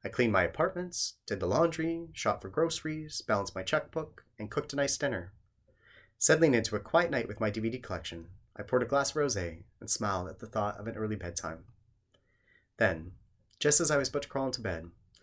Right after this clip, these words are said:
I could hear the faintest siren song begin to play in the back of my head.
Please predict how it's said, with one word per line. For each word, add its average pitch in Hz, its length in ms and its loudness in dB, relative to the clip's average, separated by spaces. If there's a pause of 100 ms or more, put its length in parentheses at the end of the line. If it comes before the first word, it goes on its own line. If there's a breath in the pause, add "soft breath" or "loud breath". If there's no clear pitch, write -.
(300 loud breath)
I 107 60 0
could 113 120 -2
hear 120 100 4
the 113 60 -6
faintest 139 460 0
siren 123 340 2
song 87 460 -4
begin 104 220 -4
to 101 60 -6
play 95 360 -2
in 98 80 -8
the 98 60 -8
back 95 240 -2
of 92 80 -10
my 92 100 -2
head. 85 300 -6